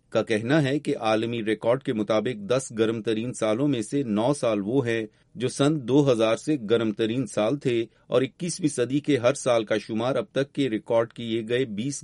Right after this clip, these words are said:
گرم ترین سالوں میں ہوتا ہے۔ امریکی وزیر خارجہ جان کیری نے بھی کہا ہے کہ حیران کن بات یہ ہے کہ ہر کوئی حیران ہے کہ ریکارڈ کے مطابق بیس ہزار چودہ گرم ترین سال تھا۔ سائنس ایک طویل عرصے سے اس کی دہائی دے رہی تھی۔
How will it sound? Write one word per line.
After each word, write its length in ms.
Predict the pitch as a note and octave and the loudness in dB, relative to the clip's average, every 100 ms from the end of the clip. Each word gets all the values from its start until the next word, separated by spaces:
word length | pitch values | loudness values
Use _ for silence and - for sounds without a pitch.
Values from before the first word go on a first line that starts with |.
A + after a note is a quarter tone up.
| G#2+ | 0
گرم 220 | A2 A2 | 2 0
ترین 300 | A2 A2 C3 | -2 -2 -4
سالوں 360 | - A2 B2 A#2+ | -2 0 0 0
میں 180 | G2 G#2 | -2 -2
ہوتا 360 | A#2+ - G2+ D#2+ | -6 -2 -2 -2
ہے۔ 200 | E2 E2 - _ _ | -4 -6 -14 _ _
امریکی 400 | - A#2 C3 C#3 | -4 0 0 2
وزیر 280 | E3 C3 B2 A2 | 2 2 0 0
خارجہ 280 | A#2+ B2 B2+ | 2 2 2
جان 320 | B2+ A2+ G#2 | 2 2 0
کیری 280 | G2+ A2 C3+ | 0 0 2
نے 120 | D#3+ | 0
بھی 140 | B2 G#2+ | 0 -4
کہا 380 | - G2+ A#2+ A#2+ | -2 2 2 2
ہے 140 | B2+ | 0
کہ 120 | C3+ | -2
حیران 420 | A2 G#2 G#2+ A2+ | 0 2 2 0
کن 200 | A2+ A#2+ | -4 -4
بات 300 | G2+ G2 - | -2 -2 -2
یہ 140 | A#2 C3 | -2 0
ہے 220 | A2+ A#2 - _ | 2 0 -2 _
کہ 120 | A#2+ | 0
ہر 180 | A2+ C#3+ | 2 2
کوئی 280 | - D3+ B2 | 4 4 4
حیران 360 | G#2+ G#2+ C#3 | 4 4 2
ہے 160 | A#2+ C3 | 0 -2
کہ 120 | C3+ | -2
ریکارڈ 460 | A2 G#2+ A2+ A2 - | -2 -2 0 0 0
کے 140 | A2 | 0
مطابق 800 | G2 G2+ A2 A2 A#2+ A#2 _ - | 0 0 0 2 0 -4 _ -4
بیس 280 | B2 D3+ D3 | -2 0 -2
ہزار 280 | A#2 A2 G2+ | 2 2 2
چودہ 360 | - A2+ B2 A#2 G#2 | 0 0 0 -2 0
گرم 220 | G#2 G2+ | 0 0
ترین 340 | A2 G#2+ G#2 | 0 0 -2
سال 280 | - A2 C3+ | 0 2 2
تھا۔ 300 | C3+ A2 G#2+ - _ - | 0 0 -2 -6 _ -10
سائنس 380 | - A#2+ C#3 D3 | -2 0 2 0
ایک 200 | C#3 - | -2 -4
طویل 320 | A#2 A2+ G#2+ | -4 0 0
عرصے 260 | G#2 D3+ | 0 0
سے 160 | C#3 C#3+ D3+ | 0 0 -2
اس 180 | A#2+ - | -8 -10
کی 140 | C3+ | -10
دہائی 640 | G#2+ A2 G2+ A#2+ C3 G#2 | -2 0 2 2 2 -2
دے 240 | G#2 B2 G2+ | -2 0 0
رہی 280 | G2 B2 G#2+ | 0 -4 -6
تھی۔ 320 | - E2+ | -6 -6